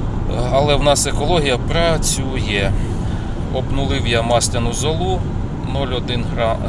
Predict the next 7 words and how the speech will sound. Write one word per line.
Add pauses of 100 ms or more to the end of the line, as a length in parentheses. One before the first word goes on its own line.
грам
зараз, (160)
до
сімдесяти
ще
довго
доїжджать.